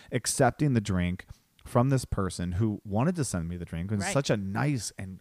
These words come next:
Speaker 1: and, like, gutsy move
Speaker 2: Uh-huh. Yeah,
Speaker 1: for a
Speaker 2: that's
Speaker 1: woman to
Speaker 2: brilliant.
Speaker 1: send a
Speaker 2: Yep.
Speaker 1: man a drink.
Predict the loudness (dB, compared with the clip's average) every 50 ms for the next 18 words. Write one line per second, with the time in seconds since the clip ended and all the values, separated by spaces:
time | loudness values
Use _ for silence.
0 | _ -6 -4 -4 -6 -8 -10 -12 -12 -12 -16 -18 _ -20 -20 _ _ _ _ _
1 | _ -4 -2 -2 0 0 0 0 0 0 0 2 4 6 6 4 4 0 -2 -2
2 | -4 -4 -4 -4 2 4 6 6 6 4 4 6 6 8 8 8 6 4 2 2
3 | 0 0 0 2 0 2 2 2 0 -2 -2 -4 -4 -4 -4 -6 -10